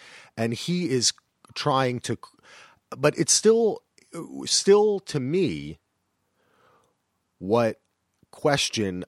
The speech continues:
I still get caught up in is why this new narrative and how does, okay,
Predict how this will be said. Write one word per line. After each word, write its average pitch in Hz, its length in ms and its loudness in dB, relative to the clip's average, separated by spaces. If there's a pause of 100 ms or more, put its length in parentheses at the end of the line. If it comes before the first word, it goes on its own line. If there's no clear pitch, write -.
I 98 120 0
still 156 400 2
get 131 260 -2
caught 117 300 0
up 113 240 -2
in 69 320 -8 (840)
is 120 200 -4
why 104 760 2
this 98 300 -2
new 98 260 -4
narrative 76 920 -6 (320)
and 101 160 -6
how 110 480 0 (160)
does, 120 380 -2 (760)
okay, 117 420 -2